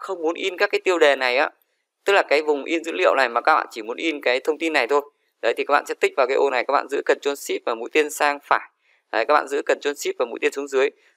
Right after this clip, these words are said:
Tức là mình sẽ lựa chọn cái vùng in chỉ là cái vùng dữ liệu. Đấy, thì các bạn làm như nào? Các bạn vào thẻ Page Layout này, các bạn chọn gì ạ? Print Area, các bạn chọn gì ạ? Set Print Area. Đấy, như vậy cái vùng mình bôi đen chỉ có từ nhân viên này đến cái dữ liệu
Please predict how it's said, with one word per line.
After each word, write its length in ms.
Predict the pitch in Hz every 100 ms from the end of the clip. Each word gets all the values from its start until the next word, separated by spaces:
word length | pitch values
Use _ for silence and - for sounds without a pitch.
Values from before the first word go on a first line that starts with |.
| _
Tức 120 | 214 214
là 160 | 165
mình 140 | 135 123
sẽ 140 | - - _ _ _ _
lựa 200 | 147 170
chọn 180 | 190 170
cái 100 | 170
vùng 180 | 165 143
in 240 | 160 175 160
chỉ 120 | -
là 160 | 107 113
cái 120 | 143
vùng 220 | 156 135
dữ 100 | 117
liệu. 220 | 165 185 - _ _ _ _ _ _ _
Đấy, 220 | 104 123 -
thì 100 | 127
các 60 | 139
bạn 120 | -
làm 160 | 120
như 100 | 120
nào? 180 | 139 120
Các 100 | 139
bạn 140 | 139 117
vào 100 | 113
thẻ 180 | 104 -
Page 220 | 165 165 151
Layout 240 | 139 127
này, 100 | 107 - _
các 80 | 139
bạn 180 | 151 -
chọn 220 | 156 117 117
gì 60 |
ạ? 80 | - _
Print 200 | 151 143
Area, 440 | 123 131 135 123 110
các 100 | 127
bạn 140 | 127
chọn 180 | - - 110
gì 60 |
ạ? 80 | 107
Set 320 | - - 180 -
Print 200 | 139 139
Area. 340 | 139 135 135 117 _ _ _ _ _ -
Đấy, 160 | 117 - _ _ -
như 120 | 185
vậy 140 | 190 -
cái 120 | 160
vùng 220 | 156 135 131
mình 120 | 127
bôi 140 | 151
đen 220 | 156 151 151
chỉ 160 | 120 95
có 140 | 107 131 -
từ 160 | 135
nhân 220 | 123 147
viên 220 | 139 160 139
này 140 | 107 - _ _
đến 260 | - 123 156
cái 120 | 156
dữ 120 | 156
liệu 220 | 185 185